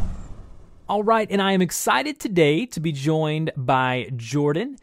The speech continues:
He is, uh, over at the twill dot T V channel and website. He's been creating content on YouTube since two thousand nine. He's a husband, father of two, a programmer, and obviously, as you can tell from all of that, doesn't get much sleep. Jordan, how you doing today?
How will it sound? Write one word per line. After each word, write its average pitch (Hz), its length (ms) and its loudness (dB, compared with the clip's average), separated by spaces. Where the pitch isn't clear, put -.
He 147 240 -4
is, 139 180 -4
uh, 117 300 -2
over 135 240 0
at 107 80 -2
the 127 80 -4
twill 160 320 -2
dot 135 260 -2
T 156 220 -6
V 147 360 -4
channel 151 520 -4
and 120 100 -4
website. 135 460 0
He's 170 160 -2
been 170 120 2
creating 220 380 -2
content 196 500 -2
on 156 200 0
YouTube 156 420 -2
since 139 240 -4
two - 180 -6
thousand 139 520 -2
nine. 127 340 0
He's 117 160 -4
a 110 80 0
husband, 180 460 0
father 226 360 4
of 131 100 2
two, 160 400 2
a 120 100 -2
programmer, 180 840 0
and - 180 -4
obviously, 180 520 0
as 135 80 -2
you 147 60 -6
can 143 120 -2
tell 147 200 2
from 135 160 -8
all 147 180 0
of 127 140 -2
that, 117 360 -2
doesn't 269 360 -2
get 170 180 2
much 147 220 0
sleep. 156 360 -2
Jordan, 185 300 2
how 175 100 4
you 185 140 0
doing 196 160 4
today? 113 300 -2